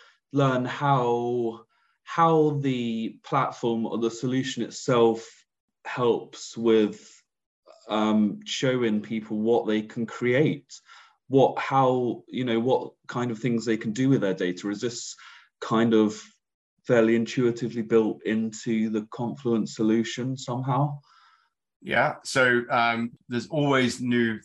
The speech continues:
Speaker 2: things coming online that, um, enable people to experiment more quickly. Um, but one of the things, um, I, I, I,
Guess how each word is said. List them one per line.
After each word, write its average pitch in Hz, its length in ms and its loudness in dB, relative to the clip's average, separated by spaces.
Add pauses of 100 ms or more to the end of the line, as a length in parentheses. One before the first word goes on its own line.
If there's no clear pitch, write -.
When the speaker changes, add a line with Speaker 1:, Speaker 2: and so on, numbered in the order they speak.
Speaker 2:
things 113 260 -4
coming 110 320 -6
online 104 460 -2
that, - 180 -8
um, 98 280 -4
enable 104 340 -2
people 98 280 -6
to 101 300 0 (180)
experiment 120 680 -2
more 104 180 -8
quickly. 98 520 -8 (280)
Um, 104 320 0
but - 300 2 (120)
one 131 200 -2
of 131 60 0
the 117 60 0
things, 110 420 -4
um, 104 360 -6 (140)
I, - 300 -6 (160)
I, 107 160 -2
I, 98 80 -8